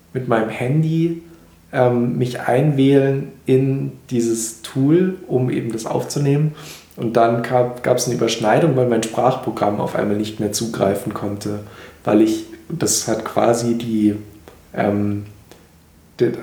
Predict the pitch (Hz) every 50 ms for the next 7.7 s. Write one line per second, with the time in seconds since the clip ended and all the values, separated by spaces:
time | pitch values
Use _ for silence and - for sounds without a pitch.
0 | - - 113 107 104 104 107 117 110 107 107 107 107 - 123 - - - - -
1 | - - 120 131 135 143 - - 127 - - - 139 135 131 127 123 - - 120
2 | 113 113 107 113 143 165 - 147 127 127 123 127 123 - - 110 104 - - -
3 | 107 110 139 151 - - 131 123 127 123 120 123 123 127 - 135 127 - - 104
4 | - 131 131 127 120 120 117 117 - - - 110 107 110 110 107 107 113 110 -
5 | - - - - - - - - 120 120 120 - 117 107 110 113 110 113 117 110
6 | - 110 104 101 - - - - - - - 110 - - - - 127 123 120 110
7 | 107 104 104 104 - - 120 113 120 127 - - - -